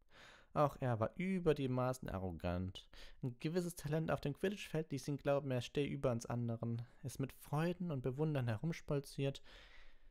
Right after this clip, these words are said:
Ihr seid euch geradezu unheimlich ähnlich." "Mein Dad ist nicht herumstolziert", platzte es aus Harry heraus. "Und ich auch nicht." "Und dein Vater hat sich auch nicht viel von den Regeln gehalten?",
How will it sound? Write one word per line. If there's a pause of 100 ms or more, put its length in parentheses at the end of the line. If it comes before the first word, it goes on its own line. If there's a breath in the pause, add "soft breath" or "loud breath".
(160 loud breath)
Ihr
seid
euch
geradezu
unheimlich
ähnlich." (760)
"Mein
Dad
ist
nicht
herumstolziert", (360)
platzte
es
aus
Harry
heraus. (260)
"Und
ich
auch
nicht." (3000 loud breath)
"Und
dein
Vater
hat
sich
auch
nicht
viel
von
den
Regeln
gehalten?",